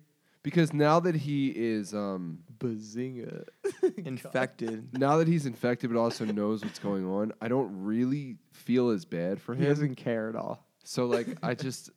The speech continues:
Speaker 1: I wanna have fun now. Are you gonna pour that on my computer?
Speaker 3: No.
Speaker 1: Okay.
Speaker 2: All right, so then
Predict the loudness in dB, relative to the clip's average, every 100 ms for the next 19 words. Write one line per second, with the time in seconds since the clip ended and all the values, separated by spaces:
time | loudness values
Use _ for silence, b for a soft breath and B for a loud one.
0 | _ _ -4 -2 -2 -4 -6 -2 0 0
1 | -2 0 0 0 0 0 2 0 -4 -8
2 | -8 -8 -8 -14 _ -6 -2 -2 -4 -14
3 | -20 _ -14 -10 -10 -12 _ _ _ _
4 | _ _ -4 -4 -4 -2 6 8 8 6
5 | 0